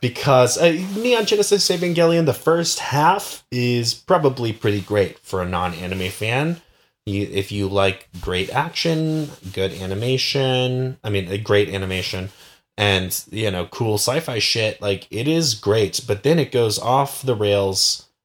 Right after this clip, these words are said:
completely and just skips right into Insanity Land,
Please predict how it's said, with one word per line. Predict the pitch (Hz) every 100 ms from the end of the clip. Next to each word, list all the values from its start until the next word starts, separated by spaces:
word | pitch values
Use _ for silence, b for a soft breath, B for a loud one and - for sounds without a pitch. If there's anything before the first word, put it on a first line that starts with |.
| _
completely | - 190 170 135 104 82 98 98 98 -
and | 110 101 98 90 98
just | 113 - - - - _ _ _ _ -
skips | - - 170 185 -
right | 127 147 139
into | 123 123 123 - 120 110
Insanity | 107 - 123 123 101 95
Land, | 92 90 87 90